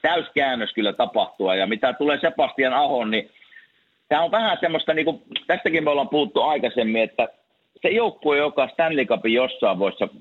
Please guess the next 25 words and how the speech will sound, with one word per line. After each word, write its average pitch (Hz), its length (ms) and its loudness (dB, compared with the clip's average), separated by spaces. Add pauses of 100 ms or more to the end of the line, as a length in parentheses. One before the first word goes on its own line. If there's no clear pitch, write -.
(100)
jossain 110 400 0
vaiheessa 95 320 0
voittaa 107 440 0
tuossa 95 320 0 (440)
kesäkuun 101 520 0
alussa, 101 420 0
niin, 85 240 0
niin 95 360 0
se 135 60 2
on 143 100 0
myös 151 240 0
merkki 143 440 0
siitä, 120 400 2
että - 320 -2
ne 101 80 0
on 104 60 4
ollut 110 160 2
onnekas 117 520 0
siinä 107 200 2
mielessä, 92 340 0
että - 120 -2
ei 185 300 2
ole 110 180 -2
tämmöisiä 107 440 0
loukkaantumisia, 87 960 -2